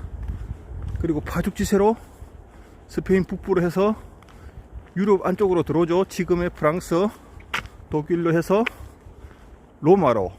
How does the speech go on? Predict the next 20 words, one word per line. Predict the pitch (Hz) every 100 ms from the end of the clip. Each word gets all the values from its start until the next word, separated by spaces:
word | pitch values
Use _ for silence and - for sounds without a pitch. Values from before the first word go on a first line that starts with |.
| - -
이탈리아, | - 170 143 95 - - - - - - -
이탈리아 | 139 - 156 131 113
로마로 | 143 165 160 165 196 180
진격을 | - 139 143 147
시작합니다. | - 120 120 110 95 95 - - - - - - - - - - - - - - - -
근데 | - 196 180
거기서 | 233 220 196 165 160
로마로 | 185 226 208
가려면 | 151 139 139 139 113 107 - - 131
두 | 165
개의 | 156 185 185 170 220 - - - -
자연적인 | 165 185 214 185 151 131
방어벽이 | - 135 147 185 214 190 143 - -
있었습니다. | - 147 131 104 95 95 - - - - - - - - -
그게 | 135 147
바로 | 135 175 190 -
피레네 | - 196 190 196 170
산맥과 | 156 147 139 170 190 202 - - - -
알프스 | 175 180 202 160
산맥입니다. | 147 135 101 104 101 90 85